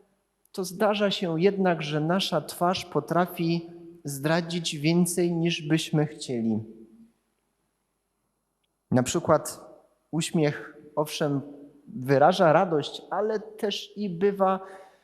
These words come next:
sygnałem innych emocji, takich jak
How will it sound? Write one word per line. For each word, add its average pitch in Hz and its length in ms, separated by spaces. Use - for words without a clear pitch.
sygnałem 180 760
innych 165 640
emocji, 120 680
takich 127 540
jak 113 580